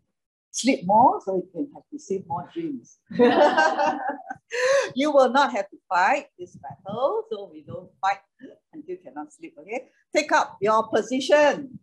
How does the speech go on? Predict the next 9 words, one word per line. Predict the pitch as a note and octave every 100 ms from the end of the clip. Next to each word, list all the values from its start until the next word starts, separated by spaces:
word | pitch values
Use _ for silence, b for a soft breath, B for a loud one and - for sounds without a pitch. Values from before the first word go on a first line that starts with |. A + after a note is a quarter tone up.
| - _ _ _ _
This | A3+ -
is | F#3+ -
the, | F3 B3+ - _ _
uh, | F#3+ F#3+ - E3+
the, | E3 -
uh, | F3+ - - - -
armor | G#3 G#3 A3+ -
of | - -
God, | G3+ E3+